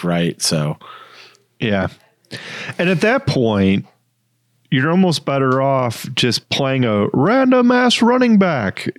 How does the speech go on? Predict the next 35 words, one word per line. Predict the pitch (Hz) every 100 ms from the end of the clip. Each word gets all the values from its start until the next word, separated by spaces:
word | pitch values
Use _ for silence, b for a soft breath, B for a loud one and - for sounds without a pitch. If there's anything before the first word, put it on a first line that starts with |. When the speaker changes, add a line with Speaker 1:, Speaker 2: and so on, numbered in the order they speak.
| -
Speaker 2:
you |
know, | 113
later | 107 104 147 151
in | 143
the | 127
season | - 190 233 170 120 113 123 139 B B B
who | - 190 196 180 165 151 - -
might | 127 123 151 175
be | 170 170 170
the | 139 135 135 131
undisputed | 131 139 151 135 - 160 135 95
guy. | 127 123 147 98 87 87 131 - _ b b b _ _ _ _ _ _ - _ _ _ _ _ _ _ -
And | 135 135
you're | 135
not, | 120 143 143
you're | 139 135
like, | 117
you | 127
just | 151 165
don't | 160
have | 156
to | 113
deal | 87 - 202 147
with | - 147
it. | - - B B B B
But | 208
if |
Speaker 1:
Well, | 240
Speaker 2:
either | 262
one | 233 214
gets | 180 156
hurt, | 226 240 165
then | 147
they're | 143 - -
awesome. | 180 214 - - -